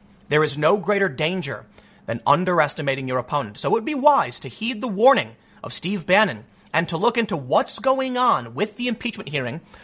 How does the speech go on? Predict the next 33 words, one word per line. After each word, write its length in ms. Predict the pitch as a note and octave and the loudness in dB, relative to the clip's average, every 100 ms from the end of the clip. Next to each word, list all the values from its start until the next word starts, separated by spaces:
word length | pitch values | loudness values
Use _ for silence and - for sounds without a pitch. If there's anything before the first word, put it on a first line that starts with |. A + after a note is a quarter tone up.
| - | -12
why 320 | B2+ D3+ G#3 | 4 8 8
it 200 | B3+ G3+ | 6 -2
may 400 | E3 E3+ A3 C#4 - | -4 -2 -2 -4 -4
actually 500 | G#3 A#3 A#3 A3+ A3 | -2 -2 -4 -4 -4
drive 500 | C#3 G#3 G#3 C3 B2+ | 2 4 4 2 -6
massive 540 | B2+ F#3 G#3+ - G#3 | -2 0 2 0 0
voter 200 | F3+ F3+ | 2 2
turnout, 440 | F3 E3 D#3 D#3 - - - | 0 0 0 -2 -4 -20 -14
and 140 | - B2 | -8 -6
Trump 360 | - E3 - | 0 2 0
could 160 | - D3+ | -4 -6
actually 560 | - C#3+ - E3 C#3+ C3 | 2 2 2 -6 -6 -6
lose 600 | A#2 A2+ D3 C3 A2 G#2 | -8 -4 -4 -4 -6 -8
in 100 | A2 | -8
twenty 260 | - A2+ G#2 | -6 -6 -2
twenty. 320 | C3+ D3+ G2 - - - | 0 0 -2 -16 -20 -14
You 120 | - | -2
may 120 | A#2+ A3 | 4 4
be 80 | |
thinking 320 | A3+ A#3 A3+ A3+ | 4 2 2 0
it's 100 | A3+ | 0
impossible, 640 | A3 D#4 - G3 B2+ - _ _ _ | 4 6 6 0 -6 -10 _ _ _
but 100 | - | -6
again, 280 | C3+ F#3 A3+ - - _ _ _ - | -2 -2 -4 -8 -20 _ _ _ -16
the 80 | |
biggest 320 | B2 D#3+ F#3 F#3 | -2 0 0 0
mistake 340 | - G3+ F#3+ | 0 0 2
you'll 120 | G#3 | 2
make 260 | G3+ A3+ G#3+ | 2 0 -4
is 80 | - | -2
underestimating 640 | D3 C#3+ C#3+ C#3 D3 C#3+ C#3 | -2 0 0 0 -2 -4 -2
your 100 | C#3 | -2
opponent. 320 | G3 G3 | 0 -2